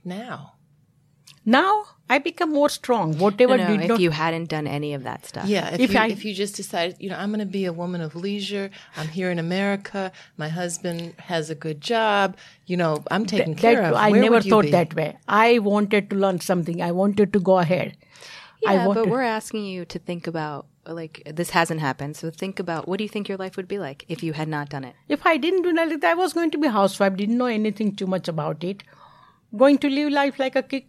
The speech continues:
Speaker 2: cook, uh, cooking, cleaning, thing, but I, I, that was not my priority. That was not my priority. My priority,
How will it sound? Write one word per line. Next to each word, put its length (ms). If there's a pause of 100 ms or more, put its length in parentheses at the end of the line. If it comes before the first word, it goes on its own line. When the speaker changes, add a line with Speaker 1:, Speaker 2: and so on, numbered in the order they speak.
(160)
Speaker 2:
cook, 200 (120)
uh, 260 (120)
cooking, 340
cleaning, 460
thing, 580
but 180
I, 260 (120)
I, 140 (260)
that 200
was 180
not 240
my 140
priority. 720 (420)
That 240
was 160
not 240
my 140
priority. 420
My 280
priority, 440